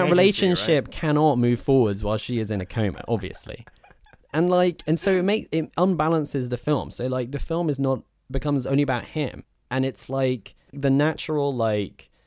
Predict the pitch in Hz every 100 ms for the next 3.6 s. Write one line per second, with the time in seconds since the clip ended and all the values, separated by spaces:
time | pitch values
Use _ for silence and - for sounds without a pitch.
0 | _ 117 120 139 135 104 - 90 87 87
1 | 95 120 - 104 98 92 90 131 139 113
2 | 87 90 92 92 90 87 87 98 _ _
3 | 113 113 113 131 131